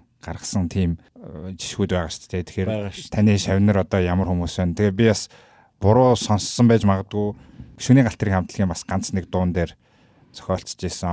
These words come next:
Speaker 1: оролцсон гэсэн тийм нэг яриа сонссон. Тэр үнэн үү?
Speaker 2: А, тэр худлаа.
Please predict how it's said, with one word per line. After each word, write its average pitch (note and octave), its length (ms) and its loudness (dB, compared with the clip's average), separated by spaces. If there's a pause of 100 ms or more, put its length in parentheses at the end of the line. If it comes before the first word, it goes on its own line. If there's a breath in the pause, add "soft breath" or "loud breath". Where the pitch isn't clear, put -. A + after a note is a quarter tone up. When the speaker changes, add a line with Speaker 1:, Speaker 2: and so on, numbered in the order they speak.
Speaker 1:
оролцсон F2 880 -8
гэсэн - 220 -6
тийм F#2 260 -2
нэг D#2+ 160 -8
яриа E2+ 400 -8
сонссон. E2+ 480 -10
Тэр E2+ 160 -6
үнэн E2 240 -4
үү? D2 80 -8 (160)
Speaker 2:
А, G2 240 -4
тэр G#2+ 160 0
худлаа. G2 360 -6